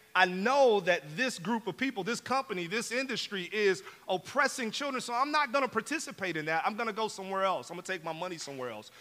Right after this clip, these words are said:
What are we doing? We're using our power to move a group of people towards liberation. Do you understand that? And so what I'm saying is, is that it doesn't just have to be racial and ethnic. It can be children.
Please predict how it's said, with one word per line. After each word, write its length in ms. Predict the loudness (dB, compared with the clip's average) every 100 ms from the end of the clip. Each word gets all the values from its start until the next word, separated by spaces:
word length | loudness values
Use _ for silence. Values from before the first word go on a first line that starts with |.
| -6
What 140 | -2
are 40 | 0
we 140 | 0
doing? 400 | 0 0 0 -2 -10 -16
We're 120 | -4 -2
using 360 | -2 -4 -6 -2
our 320 | 2 6 6
power 560 | 2 0 0 -2 -8 -12 _ _ _ _ _ _
to 100 | -8
move 440 | -4 -2 -2 -2 -4
a 40 |
group 300 | -4 -6 -6
of 100 | -6
people 260 | -8 -10 -10
towards 260 | -8 -8
liberation. 560 | -8 -8 -6 -6 -6 -10
Do 60 | -8
you 120 | -8
understand 480 | -6 -8 -6 -6 -8
that? 220 | -12 -16 _ _ _ _ _ _ -20 _ _ _
And 100 | 0
so 100 | 4
what 120 | 4
I'm 80 | 4
saying 280 | 4 4 4
is, 140 | 2
is 100 | 4
that 180 | 4 4
it 120 | 4
doesn't 260 | 4 2 2
just 160 | 2
have 140 | 4 2
to 60 |
be 140 | -2 -4
racial 460 | -2 0 0 0
and 80 | 2 4
ethnic. 320 | 4 2 -4
It 80 | -6
can 100 | -6
be 100 | -6
children. 720 | -4 -4 0 0 0 0 -2